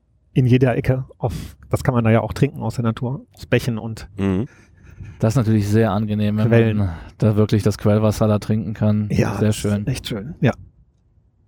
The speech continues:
Speaker 3: Und du bist dann wirklich fernab von jeder Zivilisation unterwegs oder legst du dir deine Route so, dass du auch mal ab und zu durch ein Städtchen kommst?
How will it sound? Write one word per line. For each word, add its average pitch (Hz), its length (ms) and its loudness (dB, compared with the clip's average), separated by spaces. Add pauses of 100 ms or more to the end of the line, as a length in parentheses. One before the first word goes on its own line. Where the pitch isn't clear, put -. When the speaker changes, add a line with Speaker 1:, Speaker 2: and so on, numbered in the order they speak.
(1300)
Speaker 3:
Und 117 480 0
du 123 60 2
bist 120 240 0
dann 127 200 0
wirklich 123 300 0
fernab 131 460 -2
von 127 520 0 (220)
jeder 131 300 2
Zivilisation 127 640 2
unterwegs 156 520 0
oder 120 540 4
legst 117 280 0
du 123 60 0
dir 117 140 4
deine 113 220 4
Route 113 320 0
so, 110 140 2
dass 113 160 0
du 113 80 0
auch 110 100 -2
mal 107 240 4 (340)
ab 113 200 0
und 110 120 2
zu 120 140 0
durch 107 180 4
ein 110 60 2
Städtchen 107 420 -2
kommst? 101 400 -6